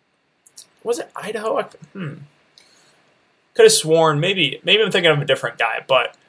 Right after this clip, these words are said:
I, I'm pretty sure he's a, he's a guy that can stroke it from, from three-point land.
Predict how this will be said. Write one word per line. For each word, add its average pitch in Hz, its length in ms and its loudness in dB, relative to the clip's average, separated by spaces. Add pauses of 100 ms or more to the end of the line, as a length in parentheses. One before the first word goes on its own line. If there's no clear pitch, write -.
(140)
I, 156 180 2
I'm 165 80 4
pretty 226 280 4
sure 196 200 2
he's 165 240 -2
a, 170 60 0
he's 160 220 -4
a 156 40 -4
guy 147 200 4
that 147 80 0
can 135 180 -6
stroke 135 340 0
it - 120 -8
from, 127 300 -8
from 123 200 -18
three-point 131 500 -10
land. 127 360 -6